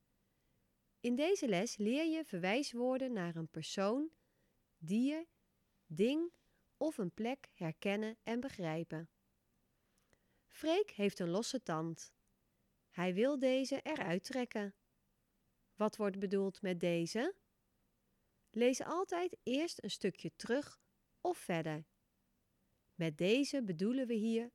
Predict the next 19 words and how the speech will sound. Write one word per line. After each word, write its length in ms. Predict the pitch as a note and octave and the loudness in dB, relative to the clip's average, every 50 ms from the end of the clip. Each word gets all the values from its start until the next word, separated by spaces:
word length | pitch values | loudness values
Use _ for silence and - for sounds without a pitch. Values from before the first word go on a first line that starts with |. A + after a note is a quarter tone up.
| _ | _
een 180 | - F3+ F3 E3 | -8 -4 -2 -2
losse 380 | D#3+ E3+ F#3+ - - A#3+ G#3+ | -2 -2 -2 -2 -4 -4 -4
tand. 460 | - - D#3+ D#3+ E3 E3+ D#3+ - - _ _ _ _ _ _ _ _ _ _ _ _ _ _ _ _ _ _ _ | -2 -2 -2 -2 -2 -4 -6 -10 -16 _ _ _ _ _ _ _ _ _ _ _ _ _ _ _ _ _ _ _
Deze 640 | _ - F#3+ G#3+ C4 D#4 D#4+ - - C#4 C#4 C#4+ _ _ _ _ _ _ - | _ 0 2 4 4 4 2 0 0 -2 -2 -4 _ _ _ _ _ _ -4
is 160 | - G#3+ - | -4 -2 -2
een 140 | F#3 E3+ D#3+ | -2 -4 -4
verwijswoord. 1040 | - E3+ D#3+ D#3 F#3 A3+ C4+ C#4+ A#3+ - - E3 D#3+ D3+ D3 C#3 D#3 - - - _ _ _ _ _ _ _ _ _ _ _ _ _ _ _ _ _ _ _ _ _ | -4 -4 -4 -2 0 0 2 2 0 0 -2 -4 -2 -2 -2 -4 -6 -8 -14 -20 _ _ _ _ _ _ _ _ _ _ _ _ _ _ _ _ _ _ _ _ _
Je 160 | - F#3+ G3+ | -4 -2 -2
kunt 340 | - - G3 E3 D#3+ - - | 0 0 0 0 -2 -2 -2
ook 240 | - G#3+ D4 D#4+ - | 0 0 0 0 -2
zeggen: 540 | - - C#4 B3+ B3+ A#3+ - C4 C4 D4+ - _ _ _ _ _ _ _ _ _ _ | -4 -2 -2 -2 -2 -2 -4 -6 -6 -6 -10 _ _ _ _ _ _ _ _ _ _
"Freek 480 | _ - - - A3 A#3 C4 D#4 D#4 - | _ -12 -6 -2 2 2 2 2 0 -2
wil 440 | A3 F#3+ G#3 A3 A3+ A#3+ B3+ C4 - - | 0 2 2 2 2 2 -2 -4 -6 -6
een 160 | F3 E3+ E3+ | -4 -2 -2
losse 360 | F3+ G#3+ B3+ - - B3+ - | 0 -2 -2 -2 -4 -6 -4
tand 380 | - C#4 B3+ A3 F#3 - - - | -2 -2 0 0 -2 -4 -6 -8
eruit 380 | F3 E3+ D3 D3+ D#3 D3+ - | -6 -6 -4 -4 -4 -4 -6
trekken." 460 | - - D3+ C#3 C#3 - - - D3 _ _ _ _ _ _ _ _ _ _ _ _ _ _ _ _ _ _ _ _ _ _ _ _ _ _ _ _ _ _ _ _ _ _ _ _ _ _ _ _ _ _ - | -8 -10 -10 -10 -10 -12 -14 -16 -16 _ _ _ _ _ _ _ _ _ _ _ _ _ _ _ _ _ _ _ _ _ _ _ _ _ _ _ _ _ _ _ _ _ _ _ _ _ _ _ _ _ _ 2
Koekenbakkers. 880 | - G4+ F#4+ - A3+ F#3 F3+ E3 D#3+ - C#3 - - - - - - | 2 2 4 4 2 2 2 0 -2 -4 -8 -8 -8 -10 -12 -14 -16